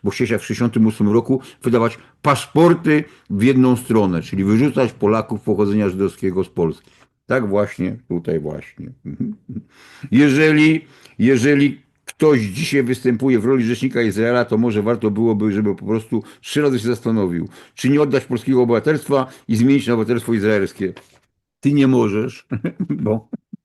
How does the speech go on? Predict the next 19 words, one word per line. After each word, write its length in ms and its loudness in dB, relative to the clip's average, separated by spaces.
bo 180 -8
cię 160 -2
nikt 200 0
nie 100 -4
przyjął. 440 -2
Rozumiesz? 580 0
I 80 -2
ty 140 0
żeś, 320 -2
e, 300 0
nie 160 2
chcę 180 -4
już 160 0
ci 160 -2
ubliżać, 760 0
zwróciłeś 640 4
się 180 0
do, 240 4
do 460 0